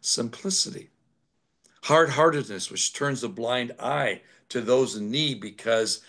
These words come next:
you know, we can't really afford it because we gotta take care of this, this luxurious house that we bought that is ten times bigger than what we need,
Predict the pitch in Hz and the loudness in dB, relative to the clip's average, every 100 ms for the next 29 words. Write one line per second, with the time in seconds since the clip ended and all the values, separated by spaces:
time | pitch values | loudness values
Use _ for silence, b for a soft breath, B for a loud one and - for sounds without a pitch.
0 | b b - _ - 104 - - - - | b b -20 _ -14 -12 -12 -16 -20 -16
1 | 131 - 113 110 101 92 - 120 123 98 | -16 -8 -6 -4 -4 -6 -8 -2 0 -2
2 | - - 95 107 110 98 - 104 101 - | -10 -12 -10 -2 0 0 0 -2 -2 -2
3 | 123 110 101 92 98 - B B B B | 2 4 4 2 0 -2 B B B B
4 | - - - 107 104 - 101 127 123 104 | -10 -8 -2 0 0 -2 2 4 4 4
5 | 90 - b b b - 127 123 - - | 0 -2 b b b 0 0 0 -4 -6
6 | - - 90 - 95 87 - b b b | -10 -10 -14 -4 -2 -2 -8 b b b
7 | 98 101 104 98 - 104 95 - b b | -10 0 2 2 0 -2 -2 -6 b b
8 | b - 139 123 - 117 107 - 131 113 | b -2 0 0 0 -2 -2 -2 -2 0
9 | 101 95 92 92 95 120 175 - - | -2 -4 -6 -8 -8 -4 -6 -6 -14